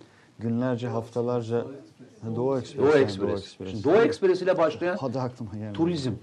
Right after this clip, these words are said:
Speaker 3: Mardin'de arkadaşlarla konuşuyorum, aynı şekilde. Diyarbakırlı arkadaşlar aynı şekilde. Van'daki arkadaşlarla konuşuyorum, aynı şekilde. Yani bak, Türkiye terörü azalttığında sonuçları
Speaker 1: Hı hı.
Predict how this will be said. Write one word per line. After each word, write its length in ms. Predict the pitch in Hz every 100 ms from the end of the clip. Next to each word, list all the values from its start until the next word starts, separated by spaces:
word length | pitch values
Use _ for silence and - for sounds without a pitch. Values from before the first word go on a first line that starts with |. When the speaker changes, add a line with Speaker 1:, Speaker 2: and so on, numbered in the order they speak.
| - _ _ _ _ -
Speaker 3:
Mardin'de 420 | 110 190 226 226
arkadaşlarla 500 | 214 208 196 202 190
konuşuyorum, 480 | 190 170 196 190 190
aynı 260 | 143 160 156
şekilde. 380 | 131 104 95 92
Diyarbakırlı 460 | 139 190 202 202
arkadaşlar 360 | 190 190 185 185
aynı 100 | 180
şekilde. 440 | 175 120 101 98 - - - -
Van'daki 420 | 110 202 202 214
arkadaşlarla 480 | 202 202 180 196 185
konuşuyorum, 480 | 170 170 180 170 170
aynı 280 | 135 165 151
şekilde. 480 | 117 101 87 - - - - - _ -
Yani 360 | 143 151 135 - - - - - - - - -
bak, 220 | 139 135
Türkiye 520 | - 247 - 185 110 107 - _ _ _ - _
terörü 640 | - 165 190 208 190 127 - - _ _ _ _ _ _ _
azalttığında 1120 | 143 131 170 180 180 - 165 170 147 127 139 - - _ _ _ _ _ _ _
sonuçları 760 | - - - 151 185 - 180 151
Speaker 1:
Hı 260 | 113
hı. 20 | -